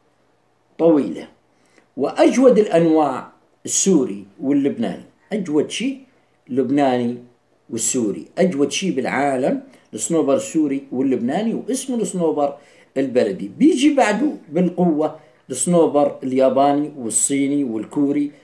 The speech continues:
اللي على شكل مثلث حبته صغيرة، حبته صغيرة. تاكل كل يوم ثلاثة وثلاثين حبة وتمضخهم بشكل ممتاز جدًا، تمضخهم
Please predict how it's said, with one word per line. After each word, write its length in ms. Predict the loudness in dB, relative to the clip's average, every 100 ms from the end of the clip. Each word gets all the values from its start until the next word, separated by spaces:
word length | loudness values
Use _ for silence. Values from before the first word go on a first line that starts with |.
| _
اللي 220 | 0 2 2
على 160 | 2
شكل 260 | 0 -2 -2
مثلث 420 | -2 0 2 2
حبته 320 | 0 -2 -2
صغيرة، 1080 | 0 2 2 0 0 0 -2 -2 2 2 2 -2 -14 _
حبته 280 | -8 -8 -4
صغيرة. 320 | -4 -4 -10 _ _ _ _ _ _ _ _ _ _ _ _ _ _ -20 -20 _ _ -20 _ _ _ _ _ _ _ _ _ _ _ _ _ _ _ _ 2
تاكل 340 | 4 4 4
كل 120 | 6
يوم 260 | 6 6 6
ثلاثة 420 | 6 6 6 6
وثلاثين 360 | 4 4 4 4
حبة 340 | 2 2 2
وتمضخهم 960 | 2 4 4 6 6 6 6 4 0 -8 -20 _ _ _ _ _ _ _
بشكل 500 | -6 0 2 4 4
ممتاز 600 | 6 4 4 6 8 8
جدًا، 260 | 4 0 0
تمضخهم 580 | 4 4 6 4 2